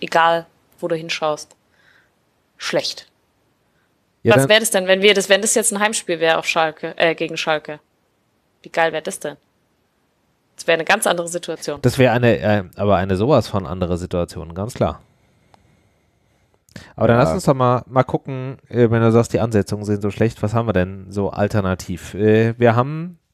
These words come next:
Speaker 2: Berlin zu Hause gegen Leipzig. Für Berlin geht's eigentlich um nix mehr.
Speaker 1: Die goldene Ananas.
Speaker 2: Ja, das ist da, ich glaub, in Berlin weiß man nicht mal, wie man Ananas schreibt, also denen ist es vollkommen egal.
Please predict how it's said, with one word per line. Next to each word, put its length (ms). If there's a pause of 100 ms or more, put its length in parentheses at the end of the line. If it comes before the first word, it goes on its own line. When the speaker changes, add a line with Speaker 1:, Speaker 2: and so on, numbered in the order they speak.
(240)
Speaker 2:
Berlin 540 (100)
zu 240
Hause 420
gegen 320
Leipzig. 720 (840)
Für 160
Berlin 380
geht's 320
eigentlich 480
um 220
nix 240
mehr. 240 (760)
Speaker 1:
Die 140
goldene 320
Ananas. 460 (260)
Speaker 2:
Ja, 400
das 240
ist 220
da, 80 (840)
ich 80
glaub, 180
in 120
Berlin 340
weiß 220
man 80
nicht 140
mal, 100
wie 100
man 220
Ananas 280
schreibt, 280
also 160
denen 160
ist 100
es 80
vollkommen 460
egal. 480